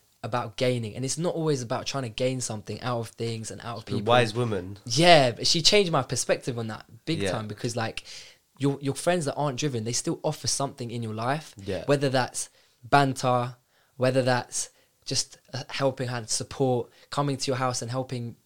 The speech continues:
Speaker 1: you know,
Speaker 2: Yeah,
Speaker 1: paint a wall.
Speaker 2: exactly. Even, like, if you're in your, i-,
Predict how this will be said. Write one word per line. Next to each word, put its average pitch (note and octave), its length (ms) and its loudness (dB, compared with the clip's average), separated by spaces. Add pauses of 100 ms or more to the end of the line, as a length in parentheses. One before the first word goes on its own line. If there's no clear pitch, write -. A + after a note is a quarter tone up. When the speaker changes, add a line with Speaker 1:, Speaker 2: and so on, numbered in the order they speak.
Speaker 1:
you A#2+ 100 -8
know, A#2 220 -6 (240)
Speaker 2:
Yeah, C3 240 4
Speaker 1:
paint C#3+ 160 2
a C3+ 60 0
wall. C3+ 180 4
Speaker 2:
exactly. G#2+ 480 -2 (160)
Even, F#3 240 0
like, D#3+ 140 2
if E3 160 -6
you're F#3 200 -2
in D#3+ 140 0
your, C#3 320 2 (440)
i-, - 40 -14